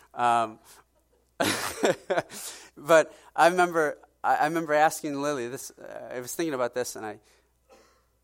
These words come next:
Lily was the only one up in the car. And I said, "Baby," I said, "what, what's important to Daddy?"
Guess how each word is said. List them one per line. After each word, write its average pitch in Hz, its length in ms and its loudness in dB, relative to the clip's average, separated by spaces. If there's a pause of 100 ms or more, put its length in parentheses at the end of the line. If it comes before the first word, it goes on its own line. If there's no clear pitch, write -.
(220)
Lily 131 300 -4
was 120 160 -8
the 120 80 -6
only 120 140 -4
one 117 120 -6
up 117 100 -6
in 113 40 -16
the 113 80 -14
car. 123 140 -4
And 113 80 -2
I - 20 -8
said, 113 260 -10 (140)
"Baby," 156 240 -6
I 143 60 -2
said, 139 220 -8
"what, 165 280 -2 (440)
what's 320 200 -4
important 120 440 -6
to - 100 -14
Daddy?" 101 420 -2